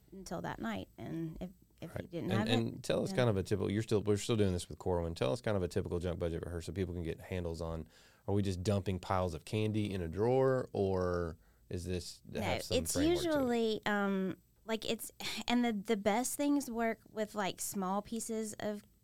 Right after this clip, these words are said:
Speaker 1: of candy, like,
Speaker 2: <laughs>
Speaker 1: um,
Speaker 2: Tootsie Rolls
Speaker 1: a
Speaker 2: and
Speaker 1: small, you know,
Speaker 2: Smarties.
Speaker 1: the tiny little bags of M and M's, not the regular size of M and M's, but, like,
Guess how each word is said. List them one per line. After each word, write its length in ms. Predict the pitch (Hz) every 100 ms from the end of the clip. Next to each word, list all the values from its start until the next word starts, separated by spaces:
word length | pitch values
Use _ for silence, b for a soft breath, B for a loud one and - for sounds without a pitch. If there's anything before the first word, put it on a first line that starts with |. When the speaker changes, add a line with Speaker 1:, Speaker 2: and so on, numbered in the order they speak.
| - -
Speaker 1:
of 180 | 214
candy, 380 | - 226 220 214
like, 320 | 196 175 - -
Speaker 2:
<laughs> 80 | -
Speaker 1:
um, 420 | 185 185 180 180 B B
Speaker 2:
Tootsie 240 | - 98 90
Rolls 320 | 90 85 85
Speaker 1:
a 60 | 202
Speaker 2:
and 120 | 208
Speaker 1:
small, 500 | 196 208 202 220 214
you 80 | 240
know, 60 | 240
Speaker 2:
Smarties. 40 | 214
Speaker 1:
the 60 |
tiny 560 | 208 - 202 214 226 220
little 500 | 214 214 214 196 185 214
bags 340 | 208 208 208
of 80 | 202
M 120 | 208
and 80 | 214
M's, 160 | 214 190
not 220 | 214 262
the 100 | 254
regular 400 | 165 175 175 156
size 260 | - 156 160
of 60 |
M 160 | 156 165
and 100 | 165
M's, 200 | 170 180
but, 160 | 180
like, 240 | 175 190